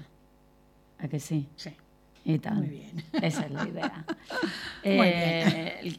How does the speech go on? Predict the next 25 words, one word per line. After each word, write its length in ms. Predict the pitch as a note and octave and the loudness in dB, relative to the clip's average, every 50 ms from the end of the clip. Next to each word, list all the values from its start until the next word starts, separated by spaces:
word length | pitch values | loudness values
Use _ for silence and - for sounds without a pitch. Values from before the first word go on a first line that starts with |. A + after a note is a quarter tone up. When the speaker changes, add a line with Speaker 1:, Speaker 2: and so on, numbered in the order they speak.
| - - | -6 0
Speaker 1:
¿qué, 580 | - A3 A3 G#3+ G#3+ G#3+ G#3 G3+ G3+ G3 - F3+ - | 2 4 6 6 6 6 6 4 4 2 -2 -4 -2
qué 120 | - A#3+ A3+ | -2 -2 0
quieres 560 | A#3 C4 A#3 B3 A#3+ A#3 A3+ G3+ - - - - | 2 4 6 8 8 8 6 4 2 -2 -4 0
hacer? 840 | G#3 G#3 G3+ - F3+ D#3 D#3 D3+ C#3+ C#3+ C#3+ C#3+ C#3+ C#3+ C#3+ C#3+ C#3 | 0 0 2 2 0 2 2 2 2 0 0 0 -2 -2 -2 -2 -2
Empezamos 680 | D3 D3+ D#3 D#3+ D#3 F#3 F3 - - F#3 G3+ A#3+ B3 | -2 0 0 -2 -2 -4 -6 -2 0 0 2 0 0
con 400 | B3 - B3+ B3 A#3+ A#3+ A#3 A3 | 0 0 0 2 2 2 2 2
preguntas 840 | G#3+ A3 A3+ A3 A3 A3 A3+ A3+ A3 A3 G#3 G#3 G#3+ G#3+ G#3 - - - | 2 2 2 4 4 4 4 4 4 4 4 4 4 2 0 -4 -8 -6
de, 600 | - F3+ E3+ G3 G3 F#3+ F#3+ F#3+ F#3+ F#3+ F#3+ F#3 - - - - - - _ _ _ _ _ _ _ _ _ _ _ _ _ _ _ _ _ _ _ _ _ _ - | -4 -2 0 2 2 4 4 2 2 0 -2 -4 -8 -14 -20 -20 -20 -20 _ _ _ _ _ _ _ _ _ _ _ _ _ _ _ _ _ _ _ _ _ _ 0
vale, 640 | - G3 E3+ F3+ E3+ D#3+ D#3+ D3+ C#3+ C3 B2 C3+ C3 | 4 8 8 10 10 8 6 4 2 0 -4 -8 -6
que 140 | - - E3+ | -2 -2 0
paramos 500 | E3+ - F3+ F#3 G#3 A3 A3 A3 G#3 - | 2 4 4 4 6 4 4 2 2 2
un 100 | A3+ A3+ | 2 4
minuto, 480 | G#3+ G#3+ A3 A3+ A3+ G#3 E3 - E3 D3 | 4 6 6 6 6 4 4 4 4 4
me 120 | D3 D#3 | 4 2
estás 260 | D3+ - - F3 E3+ | 2 0 0 0 0
diciendo. 540 | - F#3 E3 - - E3+ D3+ C#3+ C#3 C3+ C3 C3 | 2 0 -2 0 0 2 4 4 4 2 2 0
Venga, 540 | - - E3+ F3 E3 C#3+ C#3 C3+ A2+ G2+ C3+ | 0 2 2 2 2 0 -2 -4 -4 -6 -6
paramos 480 | - - D#3 D#3 E3 E3 E3 D#3+ C#3+ - | -4 -2 0 2 2 2 2 0 2 2
un 140 | G#3+ A3 A3 | 4 4 4
minuto, 640 | G#3 F#3+ F3 F3+ G3+ F#3+ - A3+ A#3 A#3+ B3+ C4 A#3+ | 4 4 4 2 2 2 2 2 4 4 4 4 2
vamos 300 | F#3+ F3+ E3+ F3 F3 D#3+ | 0 0 0 -2 -2 -4
a 60 | E3 | -4
poner 320 | D#3 - D#3 D#3+ D#3 D#3 D#3 | -6 -4 -4 -2 -2 0 0
una 220 | D#3 D#3 D3+ D3+ | 0 -2 -2 -4
canción 600 | D3+ C#3+ D3 D3+ D3 - - F#3+ G#3 A#3+ C#4 D4 | -4 -2 -2 -2 -2 0 2 2 4 4 4 2